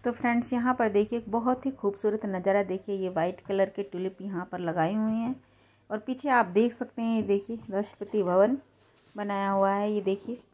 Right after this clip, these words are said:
कितना खूबसूरत नज़ारा है। फ्रेंड्स, इतना कैमरे में नहीं दिख पा रहा है जितना जो पास से देखने में नज़ारा है।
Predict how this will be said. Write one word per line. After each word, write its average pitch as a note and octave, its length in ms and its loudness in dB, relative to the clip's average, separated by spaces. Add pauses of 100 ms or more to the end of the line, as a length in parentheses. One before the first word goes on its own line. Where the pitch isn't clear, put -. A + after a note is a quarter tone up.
(240)
कितना C4 340 -4
खूबसूरत A3+ 600 -6
नज़ारा F3 380 0
है। F3 200 -2 (440)
फ्रेंड्स, D4 280 2
इतना C4 240 0
कैमरे A3 420 2
में A3+ 140 2
नहीं G#3+ 300 2
दिख A3+ 220 -4
पा G#3+ 100 0
रहा G#3+ 120 2
है A3+ 80 2
जितना G#3+ 320 -2
जो G#3+ 160 -2
पास G3 300 -2
से G#3+ 80 -8
देखने F#3+ 300 -2
में G#3+ 120 0
नज़ारा E3 320 2
है। E3 100 -4